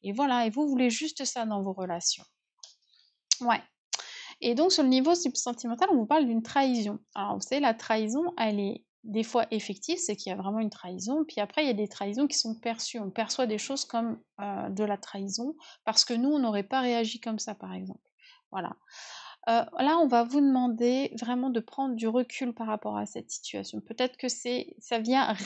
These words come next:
réactiver une blessure de trahison. Vous sentez ça, mais c'est, cette personne n'est peut-être pas responsable de cette trahison.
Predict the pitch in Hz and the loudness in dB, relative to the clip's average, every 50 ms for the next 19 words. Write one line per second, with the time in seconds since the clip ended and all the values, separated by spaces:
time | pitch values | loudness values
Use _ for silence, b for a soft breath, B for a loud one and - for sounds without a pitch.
0 | - - 277 285 285 277 277 277 - - - 262 240 254 269 - _ - - 240 | 2 4 4 6 6 4 2 0 -6 -6 -4 -2 0 0 -2 -2 _ -6 -4 -2
1 | 233 233 220 220 220 220 220 - - 247 254 240 220 202 196 196 - - - 214 | 0 0 2 2 0 0 0 -4 -4 -4 -4 -4 -2 -4 -4 -4 -6 -6 -4 -2
2 | 214 208 208 196 202 214 220 247 302 - B B B B B 220 214 214 220 220 | -2 0 0 0 0 0 2 0 -2 -4 B B B B B -6 -4 -2 -2 -2
3 | - - 254 254 254 - - 247 233 - - 262 311 320 277 226 220 226 - - | -2 -2 -2 -2 -2 -2 -4 -6 -4 -2 -2 0 2 2 2 0 0 -2 -6 -10
4 | _ _ _ _ _ _ - - 202 - - 208 208 - 294 302 262 226 233 - | _ _ _ _ _ _ -12 -12 -10 -8 -8 -8 -4 -2 0 0 0 0 -2 -4
5 | 202 - - 269 254 226 - - - 277 269 254 - 254 254 - - 320 247 208 | -8 -4 -2 -4 -4 -4 -6 -8 -4 -4 -4 -4 -6 -8 -8 -6 -6 -4 -4 -4
6 | 214 - - 226 - - - - - 226 214 208 208 214 202 | -6 -6 -8 -10 -10 -12 -16 -10 -6 -6 -4 -4 -6 -6 -8